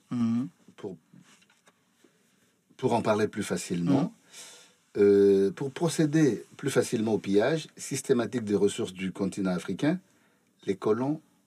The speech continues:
Speaker 2: ont soumis des populations civiles aux travaux forcés avec à la clé des milliers de victimes.
Speaker 1: Quelle clé,
Speaker 2: Des
Speaker 1: tonton ?
Speaker 2: milliers de victimes.
Speaker 1: Exactement. Quelle clé horrible.
Speaker 2: Mhm.
Speaker 1: Est-ce que toi, tonton, tu en parlais de la colonisation à l'école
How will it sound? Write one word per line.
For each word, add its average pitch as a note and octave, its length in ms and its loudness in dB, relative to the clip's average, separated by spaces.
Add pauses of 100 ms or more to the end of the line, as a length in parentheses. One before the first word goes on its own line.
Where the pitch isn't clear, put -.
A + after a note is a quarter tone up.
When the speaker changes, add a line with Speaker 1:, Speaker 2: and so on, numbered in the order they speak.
(440)
Speaker 2:
ont A2+ 140 -6
soumis C3 340 -2
des A#2 120 2
populations G2 500 -2
civiles A2 480 -8
aux F#2+ 60 -10
travaux F#2+ 300 -4
forcés - 480 -2 (1200)
avec A2+ 460 -4
à - 100 -6
la F#2+ 160 0
clé A#2+ 280 -8
des G2+ 140 -6
milliers G#2 600 -6
de G2 100 -6
victimes. F2 440 -12 (260)
Speaker 1:
Quelle A#2+ 200 -2
clé, B2 200 0
Speaker 2:
Des F#2+ 60 2
Speaker 1:
tonton ? G2 220 2
Speaker 2:
milliers A#2 580 -2
de G2 140 -6
victimes. - 400 -12
Speaker 1:
Exactement. B2+ 560 -2
Quelle C#3 180 4
clé C3+ 220 2
horrible. B2+ 420 2 (220)
Speaker 2:
Mhm. F2+ 80 -10 (440)
Speaker 1:
Est-ce F#3 120 4
que G3+ 80 4
toi, A#3 140 4
tonton, G#3 380 8
tu F3+ 160 0
en D3 100 4
parlais D3+ 300 4
de F#3 60 8
la D3 80 2
colonisation C#3 540 2
à C#3+ 60 6
l'école A#2+ 360 2